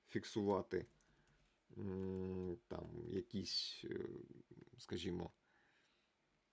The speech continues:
м, ваші маркетингові, е,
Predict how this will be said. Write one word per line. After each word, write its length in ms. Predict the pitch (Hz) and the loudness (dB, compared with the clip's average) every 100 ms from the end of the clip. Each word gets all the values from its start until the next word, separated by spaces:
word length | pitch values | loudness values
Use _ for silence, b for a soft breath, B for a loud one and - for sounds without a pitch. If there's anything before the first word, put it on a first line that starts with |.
| _ _ _ _ - - | _ _ _ _ -20 -16
м, 1300 | - - - - - - - - - - - - 90 92 | -16 -14 -16 -16 -16 -14 -14 -14 -14 -14 -12 -6 -2 6
ваші 400 | 104 101 - 98 | 8 8 6 2
маркетингові, 840 | 98 - 107 - 92 123 95 98 | 2 6 4 4 -2 2 4 4
е, 800 | 95 - - _ _ _ - - | 2 -2 -16 _ _ _ -20 -18